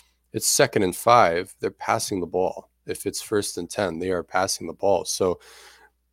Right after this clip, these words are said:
yeah, like, we're probably not gonna see five-step drops from Gunn, but we'll probably see three-step drops from Gunn, which means five-step concept.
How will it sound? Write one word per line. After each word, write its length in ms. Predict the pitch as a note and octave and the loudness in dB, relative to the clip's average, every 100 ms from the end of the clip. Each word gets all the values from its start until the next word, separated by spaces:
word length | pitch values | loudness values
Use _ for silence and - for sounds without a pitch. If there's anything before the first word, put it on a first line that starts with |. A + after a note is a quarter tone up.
| _ _ _ _ - - | _ _ _ _ -16 2
yeah, 180 | A2+ B2 | 6 8
like, 200 | A#2+ A2 | 8 4
we're 80 | |
probably 300 | F#2+ A#2+ A#2 | 2 4 4
not 180 | A2+ G#2+ | 4 2
gonna 160 | - G2 | 0 0
see 260 | - G2+ | 0 0
five-step 640 | F#2 - F2+ G2 - G#2+ - | -4 -2 0 0 -2 -4 -2
drops 360 | F#2+ G#2+ - | -2 -2 -4
from 280 | - G#2 G2+ | -6 -2 -2
Gunn, 340 | G2 G#2+ B2 | 0 0 0
but 140 | A2+ G2+ | -4 -6
we'll 100 | F2+ | -6
probably 320 | - F2 F2 | -2 -2 -2
see 180 | - E2+ | -4 -6
three-step 520 | - F#2 F#2+ - G2+ | -10 -8 -4 -4 -4
drops 280 | - G2+ - | 0 -2 -2
from 200 | - G#2+ | -6 0
Gunn, 240 | A2 G#2+ | 0 0
which 180 | F2+ - | -2 -4
means 320 | F2 E2 - _ | -6 -6 -12 _
five-step 520 | - E2+ - E2+ - | -4 -4 -2 -6 -8
concept. 640 | - F2 E2+ F2 E2 - | -6 -4 -4 -4 -6 -10